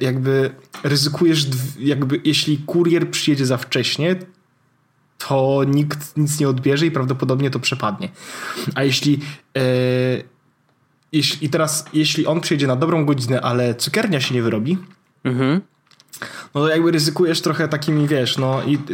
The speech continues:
Speaker 1: nie do końca też jakby, no dobra, jest kwestia też taka, że ja muszę za to ciasto zapłacić, no nie? I w tej sytuacji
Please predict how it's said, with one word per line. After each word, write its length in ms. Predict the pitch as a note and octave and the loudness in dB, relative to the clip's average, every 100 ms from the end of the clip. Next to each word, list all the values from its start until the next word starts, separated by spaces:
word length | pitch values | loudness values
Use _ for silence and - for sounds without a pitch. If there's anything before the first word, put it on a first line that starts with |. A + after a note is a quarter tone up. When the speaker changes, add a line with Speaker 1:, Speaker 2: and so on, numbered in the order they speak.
| C#3 | -4
Speaker 1:
nie 100 | D3+ | 0
do 80 | D3+ | 0
końca 320 | E3 D#3 D#3 | 0 0 0
też 260 | D#3 D3 - | 0 0 0
jakby, 440 | C3+ C3+ D3 C#3+ | -2 0 2 2
no 100 | C3+ | 2
dobra, 340 | D3 B2+ A#2+ G#2+ | 0 0 0 0
jest 300 | C#3+ D3 - | -2 -2 -4
kwestia 300 | - D3 D3 | -2 0 0
też 140 | C#3+ | 0
taka, 240 | D3+ D3 D3 | 0 0 0
że 140 | C#3+ | 2
ja 100 | C#3 | 0
muszę 200 | C#3+ C#3 | 0 0
za 100 | C#3 | 0
to 100 | C3 | 0
ciasto 260 | B2 B2+ C3 | -2 -2 0
zapłacić, 480 | B2+ B2 G2+ - - | 0 -2 -2 -4 -6
no 80 | |
nie? 140 | B2+ D#3 | -4 0
I 80 | D3 | 0
w 100 | D3 | 2
tej 120 | F3+ | 0
sytuacji 500 | F3+ C3+ B2 B2+ F3 | 2 0 0 2 0